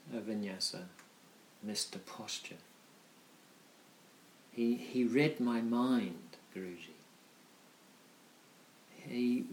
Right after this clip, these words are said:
therefore, must have been in a place other than ordinariness. He was an extraordinary man.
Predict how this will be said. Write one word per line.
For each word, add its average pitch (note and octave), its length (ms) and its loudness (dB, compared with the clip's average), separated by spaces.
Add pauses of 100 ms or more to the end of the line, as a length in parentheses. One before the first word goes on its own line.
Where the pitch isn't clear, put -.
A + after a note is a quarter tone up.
(240)
therefore, B2 920 2 (920)
must C3+ 320 2
have - 120 0
been G#2 260 2
in A#2 360 0
a B2+ 40 2
place - 560 -6 (1000)
other D3+ 300 2
than G2 380 -4 (540)
ordinariness. F#2+ 880 2 (180)
He A2+ 120 0
was C3+ 160 4
an D3+ 120 0
extraordinary A2+ 720 -2
man. E3 240 0